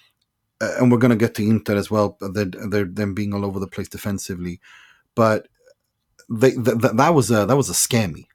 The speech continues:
That wasn't just, you know, discard the handball and all that. That was an actual move. There was thought behind that. They, they'd worked on that move. Um, and,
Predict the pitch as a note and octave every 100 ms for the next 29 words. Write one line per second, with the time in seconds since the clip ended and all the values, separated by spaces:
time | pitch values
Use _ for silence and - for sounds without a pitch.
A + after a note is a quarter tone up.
0 | - A#2 B2+ G#2+ G#2 G2+ F#2+ - - -
1 | G#2+ F#2 A#2+ - C3+ A2+ G#2 A2+ G#2+ G#2
2 | G2 G2 F#2 F2+ - C3 B2 G#2 A#2 G#2+
3 | A2+ F#2+ G#2+ G2 F2 _ _ - A#2+ A2+
4 | - - G#2+ - F#2+ F#2+ F2+ F2+ E2+ -
5 | G#2+ _ A#2 A#2 F2+ G#2+ G#2+ - - F#2+
6 | F#2 F#2+ B2 F#2+ E2+ - _ - - -
7 | - A#2 B2+ B2 B2 B2 C3+ C3